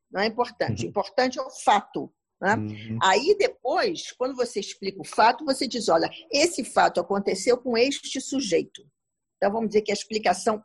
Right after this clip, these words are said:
Speaker 1: um é essa. Segunda explicação, eu vou fazer as perguntas assim, "Ok, eu falei do descobrimento do Brasil. O que que você lembra do que eu falei agora?" Tá? Eu fiz de uma maneira muito curta.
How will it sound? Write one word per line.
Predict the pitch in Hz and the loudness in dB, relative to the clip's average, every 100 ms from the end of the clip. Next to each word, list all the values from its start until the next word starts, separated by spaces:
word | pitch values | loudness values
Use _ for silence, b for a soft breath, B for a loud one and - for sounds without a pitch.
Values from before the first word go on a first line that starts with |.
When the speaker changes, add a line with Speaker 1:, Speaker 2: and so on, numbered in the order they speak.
| 294 | 2
Speaker 1:
um | 277 202 - | 2 2 2
é | 180 160 | 2 2
essa. | - - - b b b b | -2 -8 -14 b b b b
Segunda | - 311 262 349 | -4 -2 2 2
explicação, | 339 - 302 302 262 - - 139 - _ _ _ _ _ - | 2 -2 0 2 2 2 0 -2 -8 _ _ _ _ _ -2
eu | |
vou | 196 | -2
fazer | 214 202 202 | 0 0 2
as | 208 - | 0 0
perguntas | 208 202 226 233 | -2 0 -4 -4
assim, | 214 214 - - - | -4 -4 -10 -4 0
"Ok, | 277 262 190 143 - _ _ _ _ _ _ _ _ _ | 2 2 0 -2 -12 _ _ _ _ _ _ _ _ _
eu | - 233 | 2 4
falei | 254 233 254 285 | 4 4 2 0
do | 269 214 | -8 -12
descobrimento | - - 240 233 247 | -8 -4 -4 -4 -6
do | 240 | -2
Brasil. | 240 220 175 175 | -2 -2 -4 -8
O | - | -4
que | 349 | -6
que | 349 285 | -6 -2
você | 262 - 262 | -2 0 -2
lembra | 233 170 120 - - _ _ _ _ _ _ _ _ _ _ _ | 0 -2 -6 -16 -20 _ _ _ _ _ _ _ _ _ _ _
do | 185 | -10
que | 180 | -2
eu | 202 - | -2 0
falei | - 220 208 226 | 2 4 6 6
agora?" | 226 180 151 - _ _ _ _ | 6 2 0 -8 _ _ _ _
Tá? | - 190 - _ _ _ | -4 -4 -4 _ _ _
Eu | 185 | -20
fiz | - 208 | -10 -6
de | 208 | -2
uma | 196 | 0
maneira | 185 220 233 | 4 4 4
muito | 220 359 415 | 2 0 -2
curta. | - 214 175 - 156 | -2 -2 -2 -4 -6